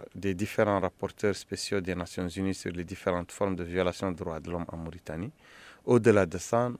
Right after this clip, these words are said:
l'Assemblée générale et le Conseil de sécurité des Nations Unies n'ont pas encore adopté une position rigoureuse qui pourra amener le gouvernement mauritanien à souscrire à l'esprit et la lettre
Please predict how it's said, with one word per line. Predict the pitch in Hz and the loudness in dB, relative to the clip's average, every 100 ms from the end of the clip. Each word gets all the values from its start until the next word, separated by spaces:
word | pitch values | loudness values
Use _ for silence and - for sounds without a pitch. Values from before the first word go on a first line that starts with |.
| 95 | -4
l'Assemblée | 92 95 107 98 90 | -2 0 2 2 -2
générale | 90 87 85 101 113 - - | -4 -4 -2 -2 -4 -8 -6
et | 85 | -2
le | 85 | 0
Conseil | - 113 - 95 | 2 2 2 -2
de | 87 | -2
sécurité | - - 98 92 - 101 | -6 -6 -4 -4 0 -2
des | 87 87 | 0 -2
Nations | 85 - 80 | -2 -4 -6
Unies | 78 85 107 - - | -4 -4 -4 -8 -12
n'ont | 95 98 92 | -4 -2 -2
pas | - 123 - | 0 0 0
encore | 104 - 104 104 - 117 | -4 -2 2 2 2 0
adopté | 104 107 - - 110 101 | 2 2 -2 -2 0 0
une | 95 | -2
position | 87 - 95 87 - - 95 92 - - | -6 -6 -6 -6 -10 -6 -4 -4 -6 -2
rigoureuse | 107 104 92 104 113 127 107 82 - | 2 2 4 6 8 8 6 0 -12
qui | - | -10
pourra | 98 - 95 92 - | -6 -2 0 0 0
amener | 101 95 92 98 | 0 2 2 0
le | 92 | -2
gouvernement | 90 90 98 98 101 90 | -2 -2 0 0 -2 -2
mauritanien | 87 85 - 82 85 107 - - - - - - - | -4 -6 -8 -6 -4 -6 -10 -20 -20 -18 -16 -16 0
à | 98 | 0
souscrire | 95 - - - 127 156 107 82 - - - | 2 0 0 2 6 6 6 2 -8 -8 0
à | 90 82 - - - | 2 2 -2 -8 -2
l'esprit | 104 123 - - - 104 131 - _ | 8 8 8 2 0 0 0 -8 _
et | 120 | 6
la | 110 95 | 8 8
lettre | 90 107 107 - - | 10 8 8 2 -20